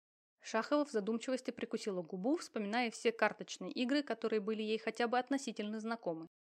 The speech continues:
«Ну что, решила? Покер или преферанс?» Влад тщательно выровнял колоду со всех сторон и ловко распушил в руке, так что получился плотный веер.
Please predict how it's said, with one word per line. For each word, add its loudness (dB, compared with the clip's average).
«Ну 10
что, 6
решила? 6
Покер 8
или 4
преферанс?» 2
Влад 2
тщательно 4
выровнял 0
колоду 0
со -6
всех -10
сторон 0
и -6
ловко 4
распушил -4
в -14
руке, -6
так -2
что -4
получился -2
плотный -2
веер. -6